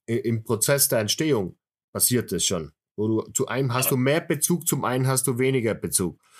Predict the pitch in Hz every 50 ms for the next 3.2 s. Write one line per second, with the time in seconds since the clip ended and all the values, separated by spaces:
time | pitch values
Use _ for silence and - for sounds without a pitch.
0 | - - _ - _ _ _ 98 98 101 104 101 101 95 - 98 101 101 101 92
1 | 104 - 104 101 101 90 90 - - - _ _ _ _ _ _ _ - - -
2 | - _ _ - 95 101 123 123 123 127 113 - - 113 110 - - 113 107 110
3 | 104 92 -